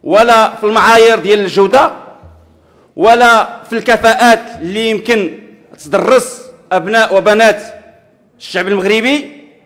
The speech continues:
وفيه واحد العدد ديال الاختلالات أخرى. هذا القطاع من المنتظر أنه يلعب دور أساسي في التشغيل، يلعب دور أساسي في المنظومة ديال التربية والتكوين، يلعب دور أساسي في التنمية. سيد الوزير، اليوم نسائلك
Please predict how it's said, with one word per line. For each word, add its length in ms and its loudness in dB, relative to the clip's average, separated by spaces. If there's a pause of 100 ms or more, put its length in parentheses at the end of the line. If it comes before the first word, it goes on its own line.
(880)
وفيه 280 -6
واحد 140 -2
العدد 320 0
ديال 140 -4
الاختلالات 500 -2
أخرى. 480 -6 (1120)
هذا 140 0
القطاع 440 -6
من 120 -8
المنتظر 540 -6
أنه 120 -6
يلعب 240 -6
دور 240 -4
أساسي 320 -6
في 60 -16
التشغيل، 420 -8 (100)
يلعب 220 -8
دور 240 -6
أساسي 380 -6
في 120 -12
المنظومة 1000 -6
ديال 120 -6
التربية 380 -8
والتكوين، 640 -10 (240)
يلعب 540 -8
دور 300 -2
أساسي 580 -6 (400)
في 60 -20
التنمية. 500 0 (580)
سيد 220 -8
الوزير، 320 -4
اليوم 300 -8
نسائلك 440 -10